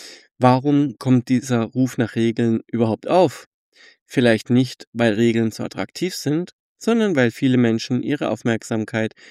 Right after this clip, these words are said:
nicht mehr führen. Wenn Kinder stundenlang scrollen, wenn Erwachsene beim E-, Essen nebenbei schauen, wenn Gespräche abbrechen, weil eine Benachrichtigung wichtiger wirkt als der Mensch am Tisch,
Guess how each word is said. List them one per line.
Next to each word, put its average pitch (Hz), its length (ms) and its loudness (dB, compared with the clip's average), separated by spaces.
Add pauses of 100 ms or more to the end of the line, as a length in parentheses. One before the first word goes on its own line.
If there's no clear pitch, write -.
(140)
nicht 123 200 -4
mehr 120 140 4
führen. 104 480 -6 (640)
Wenn 165 160 4
Kinder 226 380 2 (100)
stundenlang 156 600 0
scrollen, 120 680 0 (400)
wenn 117 140 0
Erwachsene 156 580 -2
beim 113 240 0
E-, 135 300 -2 (160)
Essen 139 420 0
nebenbei 107 500 0
schauen, 110 560 -2 (880)
wenn 160 220 2
Gespräche - 580 -2
abbrechen, 127 680 -2
weil 120 180 0
eine 120 180 0
Benachrichtigung 117 840 -2
wichtiger 143 480 -2
wirkt 139 480 -2
als 127 160 -4
der 113 140 -2
Mensch 107 240 -2
am 113 180 -4
Tisch, - 380 -16